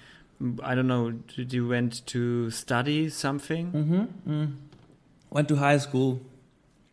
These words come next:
Speaker 2: Wasn't really my thing. I, I, I went to three different high schools and actually got kicked <laughs> off. And at one point, um,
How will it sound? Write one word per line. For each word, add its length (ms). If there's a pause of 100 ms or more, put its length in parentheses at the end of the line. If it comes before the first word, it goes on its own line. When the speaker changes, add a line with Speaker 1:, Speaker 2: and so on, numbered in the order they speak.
(160)
Speaker 2:
Wasn't 300
really 160
my 160
thing. 320
I, 160 (880)
I, 300
I 20
went 220
to 60
three 200
different 300
high 140
schools 360
and 80
actually 300
got 160
kicked 320
<laughs> 80
off. 160
And 240 (640)
at 100
one 140
point, 380
um, 440